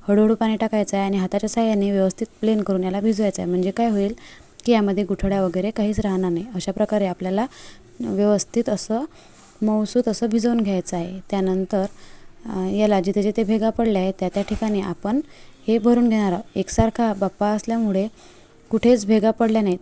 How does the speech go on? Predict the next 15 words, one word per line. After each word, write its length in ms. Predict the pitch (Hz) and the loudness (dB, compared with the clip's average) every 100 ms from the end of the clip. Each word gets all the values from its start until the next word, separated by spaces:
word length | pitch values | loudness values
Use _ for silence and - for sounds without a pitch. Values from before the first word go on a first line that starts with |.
| - | -2
पण 80 | |
आपण 300 | 202 196 214 | -4 0 0
जिथे 200 | 196 190 | 0 0
आपण 260 | 190 - 196 | -2 -2 -2
जॉईंट 280 | 196 214 220 | 0 2 2
देतो 360 | 196 - 185 - - - - | 0 -2 -4 -4 -16 -20 -12
किंवा 380 | - 208 202 196 247 | -2 2 2 0 -2
दुसरा 480 | 240 202 196 - | -4 -4 -2 0
भाग 220 | 208 208 202 - - - | 0 0 -2 -6 -10 -2
लावतो, 420 | 214 220 - 185 | 2 2 0 -2
त्या 140 | 202 | 0
ठिकाणी 520 | 202 196 190 185 214 285 - - - - - 330 | -2 -2 -2 -2 -2 -4 -10 -20 -20 -20 -18 -14
ह्या 420 | 302 208 202 214 | -8 -2 0 0
भेगा 280 | 208 190 214 | 2 2 2
पडतात. 340 | - 214 190 | 0 -2 -4